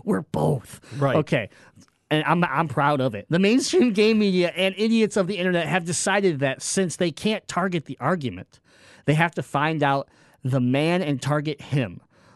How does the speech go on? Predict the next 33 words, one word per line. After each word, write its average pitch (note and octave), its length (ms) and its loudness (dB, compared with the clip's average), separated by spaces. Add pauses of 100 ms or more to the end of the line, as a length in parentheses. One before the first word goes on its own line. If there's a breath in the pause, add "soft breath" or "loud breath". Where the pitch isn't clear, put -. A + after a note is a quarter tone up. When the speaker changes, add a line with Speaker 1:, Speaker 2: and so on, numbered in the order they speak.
Speaker 1:
Look F3 220 0
at A3 160 2
who G3 260 0
they F3 140 2
think D3+ 560 -2 (260 soft breath)
or D#3+ 200 2
will D#3 280 0
say F3 320 0
I C#3 100 2
am C#3+ 340 0
in C3 120 -2
order D#3 360 0
to C#3+ 220 -6
derail C3+ 560 0
the D3 80 -6
true - 400 -2
mission F#3 480 0
of A#2+ 80 -2
this B2 140 -4
petition B2 640 -4 (200 loud breath)
and D#3+ 180 2
the D3+ 80 2
rights E3 320 0
of D#3 140 -2
gamers E3+ 480 0
everywhere. A2+ 560 -2 (320 soft breath)
First A3 340 -4
of B2+ 100 -2
all, G#2 300 -4 (160)
asshat, A#2+ 460 -4 (340 soft breath)
I'm C#4 200 6
a C#4+ 40 2
gamer. G3+ 480 2